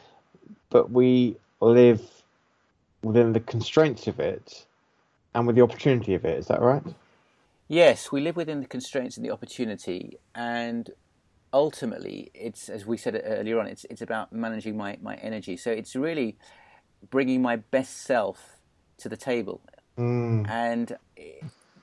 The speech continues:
Speaker 2: and that's why, you know, we're, we're very passionate about this theme of inside-out leadership, because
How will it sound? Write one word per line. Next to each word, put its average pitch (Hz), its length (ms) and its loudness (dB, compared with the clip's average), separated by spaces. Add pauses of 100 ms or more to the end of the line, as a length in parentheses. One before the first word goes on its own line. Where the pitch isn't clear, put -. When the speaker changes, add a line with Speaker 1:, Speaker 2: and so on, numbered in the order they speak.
(220)
Speaker 2:
and 123 160 -2
that's 131 160 -4
why, 127 160 0
you 117 80 0
know, 107 160 -2
we're, 110 220 -4
we're 113 200 -2
very 120 340 -6
passionate - 340 -10
about 107 180 -6
this 104 140 -12
theme 110 280 -8
of 104 140 -10
inside-out 104 580 -8
leadership, 107 480 -10 (600)
because 113 420 -6